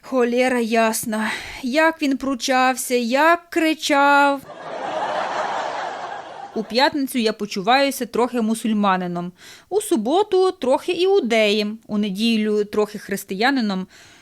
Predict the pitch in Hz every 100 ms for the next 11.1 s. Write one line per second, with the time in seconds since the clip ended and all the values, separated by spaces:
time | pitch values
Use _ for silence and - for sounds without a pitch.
0 | _ _ - 370 240 233 247 277 262 269
1 | 269 - - - - - _ _ - 480
2 | 427 427 415 359 349 339 480 494 - 339
3 | 339 330 330 311 294 302 294 285 277 -
4 | - 466 508 - 262 254 226 208 196 202
5 | 208 220 202 - 185 170 170 185 - -
6 | 180 - 208 190 185 185 180 180 180 185
7 | 240 - 190 - - 180 - 175 170 180
8 | - 180 175 175 180 202 170 - - -
9 | 269 247 226 202 180 175 185 233 240 -
10 | 180 185 180 180 170 165 - 165 175 156
11 | 156